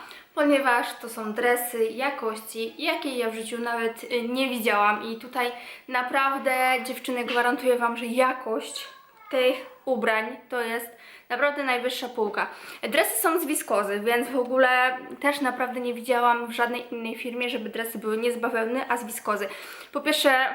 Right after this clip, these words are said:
jak mnie oglądacie, to wiecie, że ja wiskozę po prostu kocham, dlatego ta sukienka, te dresy, to jest po prostu moja skóra uwielbia wiskozę.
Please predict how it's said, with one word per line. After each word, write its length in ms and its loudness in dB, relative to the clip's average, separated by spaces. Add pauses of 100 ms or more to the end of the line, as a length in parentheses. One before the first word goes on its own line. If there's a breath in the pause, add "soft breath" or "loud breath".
(120)
jak 140 -8
mnie 120 0
oglądacie, 360 -2
to 120 -8
wiecie, 220 -6
że 100 -2
ja 100 0
wiskozę 400 -6
po 140 4
prostu 380 2
kocham, 480 0
dlatego 240 -4
ta 100 -8
sukienka, 680 2 (280 loud breath)
te 120 -2
dresy, 320 2
to 80 -4
jest 160 -4
po 60 -12
prostu 560 2
moja 540 6
skóra 320 2
uwielbia 520 -2
wiskozę. 540 -4